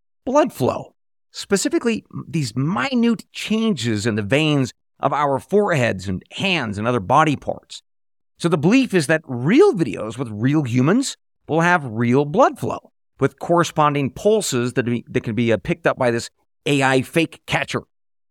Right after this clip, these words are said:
Plus, it'll look at eye movement, examining how the pupils dilate or don't, for example. So you put all of that together,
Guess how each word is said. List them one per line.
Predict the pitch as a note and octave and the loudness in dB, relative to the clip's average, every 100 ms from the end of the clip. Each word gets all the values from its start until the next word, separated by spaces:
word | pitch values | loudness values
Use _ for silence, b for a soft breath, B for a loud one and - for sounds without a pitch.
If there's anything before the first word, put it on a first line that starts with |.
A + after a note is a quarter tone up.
| _ _ _ | _ _ _
Plus, | A2+ - D#3 - | -2 0 0 0
it'll | C3+ C3 | 0 0
look | C#3 - - | 0 -4 -2
at | C#3 - - | -2 -2 -4
eye | F#3 B3 | -2 2
movement, | G#3+ D3+ A2 G#2 - _ _ - | 4 2 0 -6 -8 _ _ -12
examining | A#2+ D3 C#3 C3+ C3 | -4 -2 0 -2 -2
how | A#2 | -2
the | A2+ | -2
pupils | - E3 C#3+ C#3 A#2+ | -2 -2 -2 -2 -4
dilate | G#2 B2+ C3+ C3 A#2 B2 | -2 0 0 0 0 0
or | B2 B2 A2 - | 0 -4 -4 -2
don't, | A#2+ G#3 F4+ - - _ | 0 2 0 -4 -16 _
for | - A2 | -10 -6
example. | F#2+ F#2 - _ _ _ _ _ _ _ | -4 -6 -10 _ _ _ _ _ _ _
So | - F3 | -2 2
you | D#3 | 2
put | - C#3+ - | 2 0 4
all | G3 G#3 | 4 6
of | F3 | 4
that | G#3 A#3+ | 2 0
together, | - F3 G3+ E4+ | 0 2 2 0